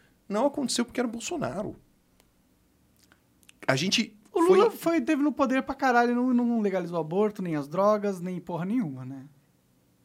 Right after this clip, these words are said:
Speaker 2: Eu não sei se ia acontecer se fosse um cara de esquerda, né?
Speaker 1: Não.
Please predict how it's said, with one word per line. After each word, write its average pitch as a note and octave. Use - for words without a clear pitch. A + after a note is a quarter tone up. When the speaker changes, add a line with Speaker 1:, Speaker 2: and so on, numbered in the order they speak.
Speaker 2:
Eu A#3+
não F4+
sei E3+
se D#3
ia D#3+
acontecer D3+
se C3
fosse E3
um E3
cara D3
de D3
esquerda, D3+
né? D3
Speaker 1:
Não. -